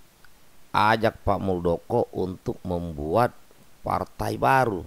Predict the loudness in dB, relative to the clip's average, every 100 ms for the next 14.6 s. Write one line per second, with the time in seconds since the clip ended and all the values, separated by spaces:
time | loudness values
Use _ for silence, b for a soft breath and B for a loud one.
0 | -6 2 2 0 -12 -20 -20 _ -20 -20
1 | -20 -6 0 2 2 0 -2 -2 2 2
2 | 2 -2 -10 -12 -16 -20 -20 -20 -20 -20
3 | -20 _ -20 2 6 8 8 6 -2 -14
4 | -20 -20 -20 -20 _ -20 -20 -10 -4 -4
5 | -2 0 2 2 0 -2 0 2 2 2
6 | 0 2 2 2 0 0 0 0 -2 -2
7 | -4 -6 -6 -2 0 0 -4 -20 -20 _
8 | _ _ _ _ -20 -20 -20 -20 -20 -20
9 | -20 -20 _ _ -20 -6 -2 4 4 4
10 | -4 -4 -6 -2 0 4 4 4 0 2
11 | 6 6 4 0 -4 -12 -20 -12 -6 -2
12 | 0 2 2 0 0 0 0 0 2 2
13 | 2 -2 -2 0 2 2 0 0 0 2
14 | 0 0 0 -2 -4